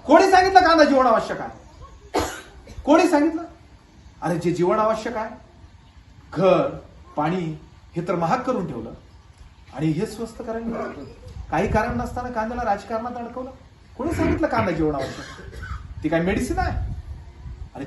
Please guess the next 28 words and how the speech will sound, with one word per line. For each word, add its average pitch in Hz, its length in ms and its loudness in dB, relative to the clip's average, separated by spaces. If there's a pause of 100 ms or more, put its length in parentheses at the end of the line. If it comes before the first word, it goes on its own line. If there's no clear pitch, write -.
तो 147 60 -2
जगण्याचा 135 480 -8
एक 117 100 -12
भाग 127 300 -8
आहे, - 220 -14
तो 131 40 -10
एक - 200 -8
व्यवहार 120 280 -8
आहे. - 480 -8 (320)
प्रत्येकाचे 226 520 -2
व्यवहार 156 320 2
सुलभ 196 320 0
आणि 196 180 0
सोपे 175 260 -6
होत 196 180 -2
आहे, - 420 -10 (240)
अगदी 311 340 8
नोकरापासून 262 840 2
तर 240 60 0
व्यापाऱ्यापर्यंत, 196 720 0
व्यापाऱ्यापासून 202 720 -2
तर 190 60 -4
राजकारण्यापर्यंत 202 1000 -6
सगळ्यांचे 269 600 6
व्यवहार 214 320 2
सुलभ 196 280 -4
चालू 175 260 -4
आहे. 233 160 -6